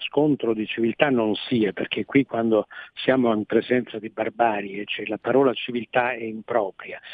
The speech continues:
e devo dire che è impropria in primo luogo per designare i terroristi e in secondo luogo anche per indicare, eh, come dire, il ventre oscuro dell'Occidente, perché,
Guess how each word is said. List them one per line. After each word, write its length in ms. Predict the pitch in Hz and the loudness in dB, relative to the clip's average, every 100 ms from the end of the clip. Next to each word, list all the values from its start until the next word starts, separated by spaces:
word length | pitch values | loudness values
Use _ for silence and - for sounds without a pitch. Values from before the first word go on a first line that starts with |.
| - - | -16 -6
e 120 | 147 | 0
devo 260 | 147 165 175 | 4 4 4
dire 260 | 185 151 123 | 2 2 0
che 100 | 131 | -6
è 40 | |
impropria 600 | 120 151 131 101 110 98 | -6 -2 -2 -2 -12 -14
in 160 | - 104 | -14 -14
primo 280 | - 120 123 | -6 -4 -2
luogo 420 | 165 220 - 120 | 2 4 4 0
per 240 | - 117 | 0 -4
designare 640 | 107 104 113 120 123 120 | -2 -6 -2 0 2 2
i 80 | 107 | -2
terroristi 680 | - 113 110 - - - 165 - - - - _ | -4 -6 -6 -12 -20 -20 -20 -20 -20 -20 -20 _
e 300 | 165 170 - | 2 2 0
in 140 | 147 135 | -12 -16
secondo 380 | - - 190 196 | -16 -10 -10 -8
luogo 420 | 190 165 170 139 | -4 0 0 0
anche 460 | 135 139 160 - 131 | -2 0 -2 -2 -4
per 320 | - 135 131 123 | 0 0 0 0
indicare, 960 | 123 131 131 - 127 135 131 123 120 - - - | 2 2 2 0 -2 0 -2 -2 -4 -8 -16 -8
eh, 120 | 120 | -8
come 240 | - 127 | -4 -2
dire, 220 | 123 127 120 | 2 4 2
il 100 | 117 | 2
ventre 360 | 135 123 120 | 0 0 -8
oscuro 460 | 117 - - 127 120 | -10 -12 -12 -8 -4
dell'Occidente, 920 | 110 110 - - 147 143 104 - 117 | -2 -2 -4 0 2 2 -2 -6 -4
perché, 400 | 139 - 175 151 | -4 0 0 0